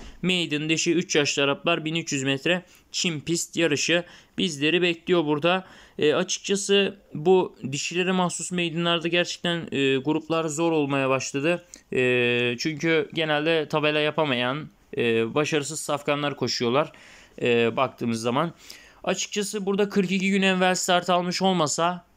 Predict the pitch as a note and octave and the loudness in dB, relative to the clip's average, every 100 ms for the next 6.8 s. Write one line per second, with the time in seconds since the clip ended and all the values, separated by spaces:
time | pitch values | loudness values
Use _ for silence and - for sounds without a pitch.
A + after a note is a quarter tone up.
0 | - B2 B2+ - F#3+ G3 E3 C#3+ D3+ F3+ | -6 -2 0 2 0 0 0 0 -2 -2
1 | E3+ D3 E3 D#3 C#3 B2+ B2 A#2+ A2+ A#2+ | 0 0 2 4 2 0 0 0 0 -2
2 | - B2 B2+ - A#2+ A#2 - B2 - E3+ | 0 0 0 0 0 0 0 -2 -2 -4
3 | D#3+ D#3+ D#3+ D#3+ D#3+ D#3+ D#3 D3+ D3+ D#3 | -2 0 0 0 -2 -2 -2 -2 -2 -2
4 | D#3 D3 C#3+ C#3+ D3+ C3 C#3+ - C#3+ - | 0 0 2 2 2 2 0 -2 -8 -4
5 | D3+ C#3+ C#3+ C#3+ C#3+ - C#3+ C#3+ C3 - | -4 -2 -2 0 -2 -4 -2 -2 -2 -2
6 | C3 C3 C3 C3 B2 A#2 D3+ D#3 | 0 0 0 -2 -2 -4 -4 -8